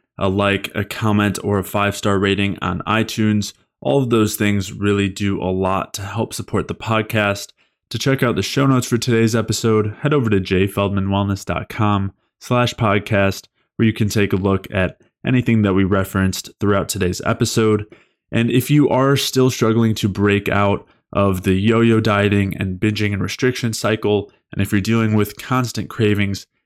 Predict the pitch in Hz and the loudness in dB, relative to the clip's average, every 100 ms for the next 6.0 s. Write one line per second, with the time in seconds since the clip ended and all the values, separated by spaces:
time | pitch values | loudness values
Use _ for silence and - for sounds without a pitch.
0 | _ - 92 101 104 101 98 98 - - | _ -6 -2 0 2 4 4 2 -6 -20
1 | _ - 165 143 131 127 120 113 113 110 | _ -2 2 2 4 4 4 2 2 2
2 | 107 107 104 98 104 107 107 104 95 95 | 2 2 2 2 2 2 2 0 0 -4
3 | 113 107 107 101 95 - 113 123 123 110 | -2 -2 0 0 -4 -4 0 2 2 2
4 | - 95 90 - 107 104 101 _ - _ | -2 -4 -4 0 2 2 -2 _ -20 _
5 | - 131 120 113 107 - 110 104 98 90 | 0 2 2 2 0 0 0 2 2 -2